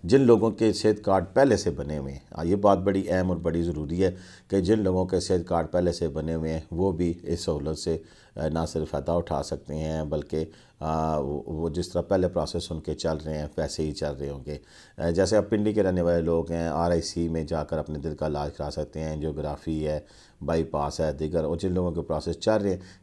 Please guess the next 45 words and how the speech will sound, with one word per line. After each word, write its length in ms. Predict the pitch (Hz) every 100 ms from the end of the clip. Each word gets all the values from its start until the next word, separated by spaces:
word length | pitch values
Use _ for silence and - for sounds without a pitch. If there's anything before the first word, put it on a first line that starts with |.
| -
ये 140 | 98 104
कतन, 440 | 107 95 107 101
अ, 80 | - -
किसी 580 | 85 85 101 - 101 95
का 420 | 92 90 87 82
कोई 440 | - - 92 95
भी 340 | 82 87 85 80
जो 140 | 85
मसला 400 | 80 73 85 82
मसाइल 400 | 80 - 76 76
है 100 | 80
वो 160 | 80 82
डिस्टर्ब 480 | 73 - 82 78
नहीं 280 | 78 78 104
होगा 280 | 92 71 76
इस 200 | 73 -
अमल 200 | 73 73
से, 220 | - 82 - - - 92
बल्कि 240 | 95 95
वो 140 | 101 95
इसी 220 | 98 92
तरह 160 | 85
ही 80 | 71
कैरी 280 | 69 71 71
करता 280 | 71 69 69
रहेगा। 360 | 69 65 76 - _ - -
और 80 | 104
शनाख्ती 260 | 120 117
कार्ड 260 | 123 123 120
के 80 | 123
ऊपर 180 | 110 107
जो 140 | 104
आपका 260 | 92 98 92
नंबर 360 | 87 95 104
लिखा 300 | 90 73 -
होता 240 | 69 69 73
है, 140 | 73 - - - -
अ, 140 | 85
जैसे 300 | 82 82 92
मिसाल 300 | 85 87 85
देता 200 | 80 85
हूँ 120 | 85
कि, 120 | 82 80
अ, 100 | - - - -
ब-, 500 | 78 78 73 80